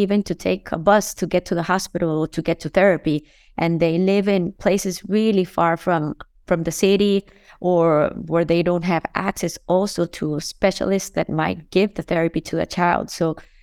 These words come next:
all those kind of lim-, geographic limitations and economic limitations are one of the most that I, I see. And it's because usually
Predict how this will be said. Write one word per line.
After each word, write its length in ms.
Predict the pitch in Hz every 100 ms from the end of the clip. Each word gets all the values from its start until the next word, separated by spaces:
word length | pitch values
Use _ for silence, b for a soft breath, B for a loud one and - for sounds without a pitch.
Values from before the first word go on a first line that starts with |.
| b b
all 120 | - 214
those 220 | 240 247
kind 260 | - 208
of 100 | 226
lim-, 200 | 202 190
geographic 640 | 175 226 240 220 220 220 233
limitations 720 | 208 190 185 - - 180 180
and 160 | 175 170
economic 500 | 202 - 202 190 202
limitations 800 | 190 170 156 - 185 - 165 156 -
are 160 | 170
one 200 | 165 175
of 100 | 180
the 80 | 170
most 320 | 165 165 170
that 120 | - -
I, 200 | - - -
I 160 | 156
see. 320 | 160 - 277
And 160 | - 180
it's 160 | 196 -
because 280 | 208 208
usually 380 | 190 196 208 220